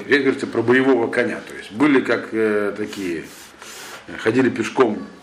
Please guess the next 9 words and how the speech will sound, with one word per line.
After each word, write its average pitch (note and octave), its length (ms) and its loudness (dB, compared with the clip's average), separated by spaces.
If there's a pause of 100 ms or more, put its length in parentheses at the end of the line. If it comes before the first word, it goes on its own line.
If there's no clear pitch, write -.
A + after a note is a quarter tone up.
(800)
согнув A#2+ 340 2
голову, F3 300 4
а G#2+ 60 0
теперь D#3+ 220 -2
они C3 160 2
будут A2 500 -2
такого, E2+ 400 -8
как C#2 160 -16
бы, C#2 140 -16